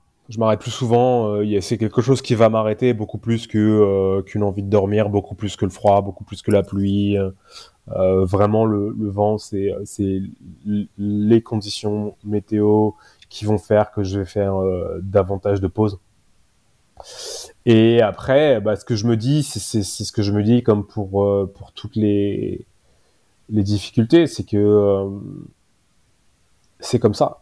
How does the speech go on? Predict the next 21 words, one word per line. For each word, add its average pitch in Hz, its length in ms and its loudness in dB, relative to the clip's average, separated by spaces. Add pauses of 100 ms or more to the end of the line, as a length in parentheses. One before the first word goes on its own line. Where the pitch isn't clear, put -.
(300)
Y 107 40 -6
a 98 40 -4
pas, 110 260 2
y 110 80 -4
a 101 40 -4
pas, 107 720 0
y 107 60 -8
a 95 40 -10
pas 104 60 -2
le 98 60 -4
choix. 127 360 0
J'ai 101 140 -6
pas, 104 480 0
j'ai 104 160 -4
pas 107 400 2
le 101 120 -2
choix 110 340 0
de 101 260 0
faire 107 240 0
demi-tour 110 600 0
ou, 101 460 -2